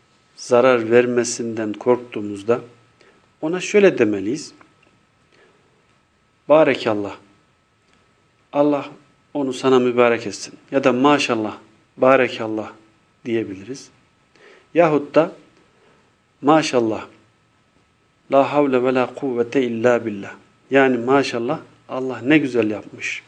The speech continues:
Allah'tan başka kuvvet sahibi yoktur." diyerek, e, böyle bir önlem alabiliriz. Bunun dışında kendimiz de nazar isabetinden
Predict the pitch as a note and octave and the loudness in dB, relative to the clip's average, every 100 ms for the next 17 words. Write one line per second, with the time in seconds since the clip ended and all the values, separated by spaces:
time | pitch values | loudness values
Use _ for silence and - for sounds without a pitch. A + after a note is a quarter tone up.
0 | _ _ _ _ _ _ B2+ C3 B2+ - | _ _ _ _ _ _ -8 -8 -10 -4
1 | C#3+ B2 A2 G#2 - C#3 C#3+ - _ _ | -2 -2 -6 -8 -2 -2 -2 -6 _ _
2 | _ _ - B2 B2 B2 - A2+ A2 B2+ | _ _ -10 -4 -4 -4 -4 -4 -2 -8
3 | B2 B2 B2+ - G2+ - _ _ _ _ | -4 2 2 0 -16 -20 _ _ _ _
4 | - D#3 B2 D#3 - _ _ _ _ _ | 0 4 4 0 -8 _ _ _ _ _
5 | _ _ - A#2+ B2 - - D3 C3+ B2+ | _ _ -14 -12 -12 -14 -4 0 2 0
6 | C#3 C#3+ C3+ B2 C#3 D#3 - _ _ _ | -4 -4 -4 -2 -4 -6 -12 _ _ _
7 | C#3 A#2+ C#3 A#2+ G2 F#2 - _ _ _ | -2 0 0 -2 -4 -8 -16 _ _ _
8 | _ _ _ _ _ _ _ _ D3+ F#3+ | _ _ _ _ _ _ _ _ 2 2
9 | E3 - B2 A2 A2 _ _ _ _ _ | 0 -6 -6 -8 -12 _ _ _ _ _
10 | _ _ _ - C3+ C#3+ D3+ E3 C#3 A#2+ | _ _ _ -2 0 2 0 0 0 0
11 | B2 - - _ _ _ _ _ _ - | 0 -2 -18 _ _ _ _ _ _ -2
12 | B2+ B2+ E3 - - B2+ A#2 A2 G#2+ G#2+ | 0 2 2 0 -6 -2 0 0 -4 -12
13 | G#2 C3 | -10 -10